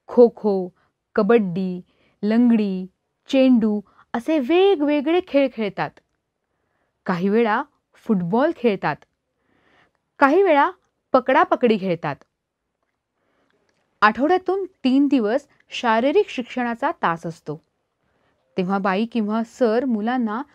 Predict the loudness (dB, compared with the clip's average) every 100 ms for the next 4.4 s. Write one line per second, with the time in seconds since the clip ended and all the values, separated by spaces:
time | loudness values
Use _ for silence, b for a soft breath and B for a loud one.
0 | b b -6 -4 -2 -2 -4 -6 -6 -8
1 | -10 -14 _ _ _ _ _ _ _ _
2 | _ _ 4 6 6 4 0 2 0 0
3 | -2 2 2 2 2 2 2 0 0 0
4 | 0 0 -2